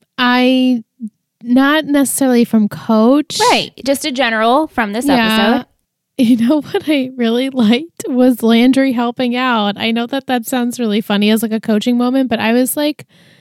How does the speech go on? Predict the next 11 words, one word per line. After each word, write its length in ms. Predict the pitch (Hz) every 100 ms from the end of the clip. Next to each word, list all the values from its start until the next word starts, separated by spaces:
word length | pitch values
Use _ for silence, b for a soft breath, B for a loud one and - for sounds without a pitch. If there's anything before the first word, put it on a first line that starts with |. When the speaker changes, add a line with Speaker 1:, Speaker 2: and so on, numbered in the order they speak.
| b b 392
Speaker 1:
"Oh, 240 | 339 220
you 160 | 220 269
know, 200 | 320 339
like, 240 | 349 339
he, 540 | - 330 330 330 320 311
he 200 | - -
sees 380 | 294 - 311 302
her, 140 | 311 277
like, 200 | 262 -
trying 360 | 262 247 254
to, 220 | 254 233